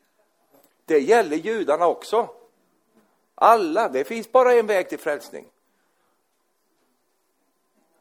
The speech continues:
Ingen har någon snarväg på det sättet, utan alla går genom den. Jag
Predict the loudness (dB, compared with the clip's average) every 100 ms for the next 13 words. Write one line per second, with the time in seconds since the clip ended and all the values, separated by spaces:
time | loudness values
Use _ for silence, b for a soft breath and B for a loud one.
0 | _ _ _ _ _ _ _ _ _ _
1 | _ _ _ _ _ _ _ _ _ _
2 | _ _ -8 -6 -2 0 0 -2 -2 0
3 | 0 0 -2 -4 -6 -6 -6 -10 -12 -14
4 | -12 -10 -4 -4 -4 -6 -4 -4 -4 -8
5 | -8 -12 -8 -2 0 2 -2